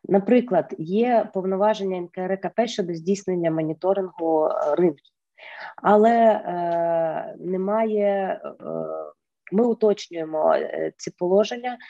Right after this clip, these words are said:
адже регулятор має здійснювати моніторинг поведінки учасників оптового ринку та їх тор-, торгівельної діяльності, а не просто спостерігати за ринком, бачити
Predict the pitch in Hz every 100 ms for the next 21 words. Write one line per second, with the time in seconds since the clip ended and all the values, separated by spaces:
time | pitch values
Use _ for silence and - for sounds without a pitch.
0 | - - - 190 170 190 190 185 180 185
1 | 208 226 208 185 180 175 160 202 208 190
2 | 180 - 175 175 175 165 202 202 190 -
3 | 190 190 170 196 185 - - - - 165
4 | - 160 - - - - 160 156 151 156
5 | 220 247 247 - 170 190 - 185 - -
6 | - 165 156 170 170 160 160 151 160 165
7 | 147 139 - - - - - - 175 180
8 | 180 208 208 180 - 185 - 180 170 180
9 | 175 160 165 165 214 233 254 240 - -
10 | 170 202 196 170 -